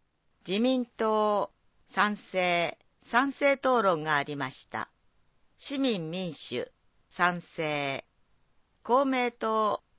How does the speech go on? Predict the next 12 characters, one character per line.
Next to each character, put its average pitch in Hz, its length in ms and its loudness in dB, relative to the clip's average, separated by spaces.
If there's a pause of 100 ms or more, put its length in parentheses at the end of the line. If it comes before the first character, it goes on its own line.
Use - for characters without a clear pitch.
賛 180 340 -6
成、 160 560 0 (460)
賛 262 260 0
成 269 240 2
討 247 300 0
論 160 200 2
が 156 160 -2
あ 139 80 0
り 135 120 -10
ま 135 160 -8
し - 200 -18
た。 - 220 -10